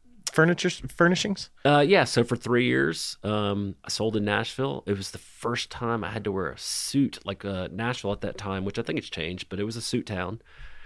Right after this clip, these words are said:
Speaker 2: So, like, uh, I forget what you call the shoes that you slide on. They're fancy loafers.
Speaker 1: Yeah.
Speaker 2: I was wearing loafers and a polyester <laughs> suit and a tie. And,
Speaker 1: Nashville's
Speaker 2: uh,
Speaker 1: always seemed like a dress-up town to me, no matter what. Like, even the,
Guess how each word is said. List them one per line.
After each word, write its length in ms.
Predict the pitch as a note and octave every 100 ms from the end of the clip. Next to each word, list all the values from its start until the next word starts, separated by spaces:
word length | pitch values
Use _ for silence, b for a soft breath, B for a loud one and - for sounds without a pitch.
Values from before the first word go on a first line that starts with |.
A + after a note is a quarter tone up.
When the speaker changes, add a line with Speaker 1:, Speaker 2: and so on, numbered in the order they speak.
| b b
Speaker 2:
So, 480 | - G2 G2 G2 F#2 - _ _ _ _
like, 280 | F#2+ - F#2
uh, 300 | F#2 F#2+ F#2 F#2 _ _ - - _ _ - -
I 40 |
forget 240 | - G2 D2
what 100 | F2+
you 80 | F2+
call 180 | G2+
the 60 | F#2+
shoes 360 | F2 F#2 G2 G2
that 100 | F2
you 80 | G2
slide 340 | - G2 G2+
on. 160 | G2 G2+
They're 140 | F#2+
fancy 400 | - G2 G2 -
loafers. 560 | G#2 A2+ A#2 A#2 - -
Speaker 1:
Yeah. 260 | A2 C#3 B2+
Speaker 2:
I 200 | - -
was 120 | -
wearing 180 | A2 G#2
loafers 520 | G2+ G#2+ A2+ A#2 A2
and 100 | G2
a 60 | G2
polyester 760 | - A2+ A2 A#2 A2 - G#2
<laughs> 0 |
suit 380 | - B2+ B2 -
and 80 | F#2+
a 20 |
tie. 540 | - A2 G#2 A#2+ D3 D3 B B B B B B B
And, 140 | G#2+
Speaker 1:
Nashville's 500 | C3 G3+ G#3+ C#4+ A#3
Speaker 2:
uh, 60 | E3
Speaker 1:
always 220 | E3 C#3
seemed 220 | - C#3
like 140 | B2 A2+
a 80 |
dress-up 520 | G2 F#2+ A2 - G#2 -
town 260 | G#2 G2
to 60 | G#2
me, 140 | G2+
no 120 | G2 F#2+
matter 260 | G2 F2+
what. 280 | F#2+ G#2 -
Like, 160 | A#2+ A#2
even 340 | F#3 F#3+ G#3
the, 260 | F3 C3 A2